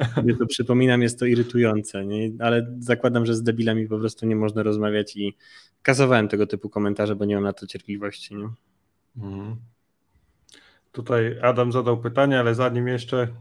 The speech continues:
Speaker 2: pozdrawiam cię, Adam. Adam to mój kolega. <laughs> I, y, to zanim to, to właśnie jak zacząć, nie? Bo, no właśnie, właśnie programista i co dalej, nie? Właśnie niektórzy ludzie mają jakąś taką potrzebę dzielenia się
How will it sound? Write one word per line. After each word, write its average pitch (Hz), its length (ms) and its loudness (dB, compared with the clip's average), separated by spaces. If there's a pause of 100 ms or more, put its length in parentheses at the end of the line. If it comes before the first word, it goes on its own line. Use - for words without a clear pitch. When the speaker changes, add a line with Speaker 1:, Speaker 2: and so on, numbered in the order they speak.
(100)
Speaker 2:
pozdrawiam 110 440 0
cię, 107 180 -6
Adam. 101 260 -4 (180)
Adam 95 300 -8
to 98 100 -10
mój 98 140 -10
kolega. 95 360 -10 (440)
<laughs> - 340 -16
I, 120 460 0 (140)
y, 113 600 -4 (320)
to 113 100 -10
zanim 123 320 0
to, 131 180 2
to 123 480 0
właśnie 123 500 -2 (400)
jak 127 180 2
zacząć, 101 480 2
nie? 117 260 0 (140)
Bo, 110 360 0 (840)
no 131 60 -2
właśnie, 127 320 6
właśnie 117 280 0
programista 135 600 2
i 131 60 2
co 131 140 -6
dalej, 101 360 2
nie? 120 60 -2
Właśnie 123 260 -2
niektórzy 127 320 -2
ludzie 127 220 0
mają 131 200 2
jakąś 117 240 -4
taką 113 220 -10
potrzebę 110 480 -6
dzielenia 107 420 -2
się 127 220 -6